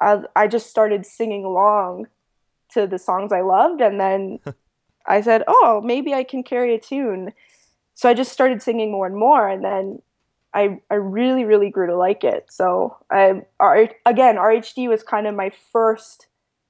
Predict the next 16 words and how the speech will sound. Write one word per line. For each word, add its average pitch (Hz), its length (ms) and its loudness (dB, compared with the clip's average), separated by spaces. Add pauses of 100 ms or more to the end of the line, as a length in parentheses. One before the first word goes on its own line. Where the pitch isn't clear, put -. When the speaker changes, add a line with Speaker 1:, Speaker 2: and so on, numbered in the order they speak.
(180)
Speaker 1:
serious 226 800 0
singing 220 600 -4
gig. 196 440 2
I 202 120 2
never 226 320 2
sang 208 320 0
before 190 360 -2
that, 302 300 6
Speaker 2:
Right. 202 240 2
Speaker 1:
and 214 80 -8 (520)
I 240 100 6
learned 277 340 2
how 240 200 2
to 233 100 0
sing 220 420 -6
with 196 140 -8